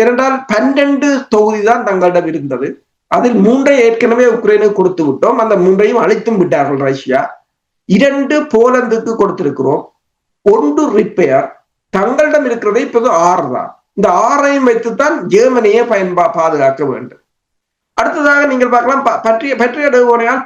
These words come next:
பாதுகாப்பு இருக்கிறதா என்றால் அதுவும் ஒரு கேள்விக்குறி. உங்களுக்கு தெரியும், இந்த வாரம் வந்த ஒரு ரிப்போர்ட்ல ஈரான் வந்து கட்டார்ல இருக்கிற பேஸை த-, தாக்கியிருந்தது அமெரிக்காவில். முதலில் கூறினார்கள் ஈரா-,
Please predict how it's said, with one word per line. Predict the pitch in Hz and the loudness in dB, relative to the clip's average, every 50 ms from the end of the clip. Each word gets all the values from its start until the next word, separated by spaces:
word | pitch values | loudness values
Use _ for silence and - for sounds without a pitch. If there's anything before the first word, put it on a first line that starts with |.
| 214 | -2
பாதுகாப்பு | 220 240 262 262 247 247 240 233 214 190 | -2 -2 -2 0 -2 -2 -2 0 -2 -2
இருக்கிறதா | 175 165 165 143 135 131 120 - - - _ _ _ _ _ _ _ | -2 -2 -4 -4 -4 -4 -4 -4 -6 -12 _ _ _ _ _ _ _
என்றால் | - 180 180 170 165 180 175 190 339 403 427 - - - | -2 0 0 0 0 0 0 0 -2 -2 -4 -6 -10 -6
அதுவும் | - 240 202 - 277 302 349 320 240 | -4 -2 -2 0 0 2 2 2 2
ஒரு | 262 240 - | 0 0 0
கேள்விக்குறி. | 190 196 196 180 143 143 - - 123 - - - - _ | 2 2 2 2 2 -2 -2 -4 -6 -10 -10 -12 -6 _
உங்களுக்கு | 202 202 233 233 220 - 233 | 2 2 2 2 0 0 0
தெரியும், | 233 247 240 226 190 | 0 0 0 2 2
இந்த | 175 175 185 208 | 2 2 2 2
வாரம் | 196 202 202 208 208 202 196 185 185 | 0 2 2 2 0 0 0 0 -2
வந்த | 185 185 180 175 165 151 151 | 0 0 2 2 0 0 0
ஒரு | 160 156 - 180 | 0 0 0 0
ரிப்போர்ட்ல | 165 - 202 202 196 - 143 143 131 131 - - - - _ _ _ _ _ _ _ _ _ _ _ _ _ _ - | -2 0 0 0 0 0 -2 -4 -2 -2 -2 -4 -8 -14 _ _ _ _ _ _ _ _ _ _ _ _ _ _ 0
ஈரான் | 196 233 254 285 302 294 285 269 247 233 | 2 4 4 4 4 2 2 0 0 0
வந்து | 214 208 214 247 254 | -2 -2 -2 -4 -4
கட்டார்ல | - 214 214 214 - 262 262 262 240 233 226 208 | -4 -4 -4 -4 -4 -4 -2 -2 -2 -2 0 0
இருக்கிற | 196 190 - 196 190 180 - 151 | 0 0 0 0 -2 -2 0 0
பேஸை | 180 175 180 190 185 - 196 190 185 - | 2 2 2 2 2 0 -2 -2 -2 0
த-, | - 165 156 156 151 147 143 - - | -2 -2 0 0 0 0 0 -2 -2
தாக்கியிருந்தது | 165 156 156 151 - 156 147 135 135 131 127 120 | -2 -4 -4 -4 -6 -6 -6 -4 -2 -2 0 0
அமெரிக்காவில். | 123 135 120 120 - 98 90 - 139 - _ _ _ _ _ _ - | -2 -4 -4 -6 -6 -6 -8 -8 -8 -12 _ _ _ _ _ _ 0
முதலில் | 175 202 294 302 320 302 294 - | 2 4 4 4 2 2 0 0
கூறினார்கள் | - 233 226 214 196 202 190 190 196 220 247 226 202 214 | 0 2 2 2 2 2 0 0 0 0 0 0 -2 -4
ஈரா-, | 220 220 226 220 214 | -2 0 0 0 0